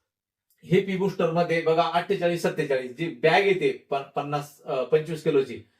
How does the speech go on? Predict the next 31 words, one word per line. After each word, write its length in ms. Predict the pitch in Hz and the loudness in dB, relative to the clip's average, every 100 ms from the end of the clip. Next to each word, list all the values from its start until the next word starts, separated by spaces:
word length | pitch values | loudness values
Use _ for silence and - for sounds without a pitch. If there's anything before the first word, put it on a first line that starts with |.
| _ | _
याच्यामधून 540 | 139 151 180 185 190 170 | -4 -2 -2 -2 -4 -6
दुकानदार 400 | 160 160 156 151 | -6 -2 0 0
तुम्हाला 260 | 156 147 | -2 -4
देतो, 320 | 131 131 185 190 | -4 -6 -8 -8
तर 60 | |
ते 360 | 226 220 233 - _ _ _ | -4 -2 -4 -6 _ _ _
साधारणपणे 680 | 175 185 185 202 190 196 - | -6 -6 -4 -4 -4 -6 -6
सातशे 340 | 190 190 208 | -6 4 4
ग्रॅम 220 | 190 185 | 6 2
पर्यंत 300 | 175 180 165 | 2 -4 -4
ते 220 | 170 170 | -4 -4
घ्यायचंय. 440 | 160 160 160 156 156 - _ - | -2 -2 -2 -4 -4 -10 _ -4
एक 220 | 180 - | -4 0
किलोही 240 | 220 247 | 2 6
घेऊ 160 | 214 196 | 8 8
शकता 300 | 175 156 151 | 6 -4 -2
सायंकाळी 480 | 156 143 147 143 139 | 0 0 0 -2 -2
स्प्रे 260 | - 139 | 0 0
दिला 240 | 139 160 156 | 2 2 2
तर, 140 | - - - _ - | 0 -2 -6 _ -14
परंतु 220 | 147 160 | -12 -8
सातशे 360 | 156 160 - | -4 -4 -2
ग्रॅमने 360 | 175 160 160 165 | -2 -2 -4 -6
सुंदर 260 | 160 147 143 | -6 -4 -2
रिझल्ट 280 | 143 131 | -2 -4
त्या 100 | 127 | -4
ठिकाणी 260 | 127 123 127 - _ | -6 -6 -10 -12 _
येतात 280 | 156 160 160 - | -2 0 -2 0
दोनशे 320 | 147 151 147 | 0 2 0
लिटर 140 | 135 - | 0 -2
पाण्याला. 440 | - 165 120 98 | 0 0 -2 -10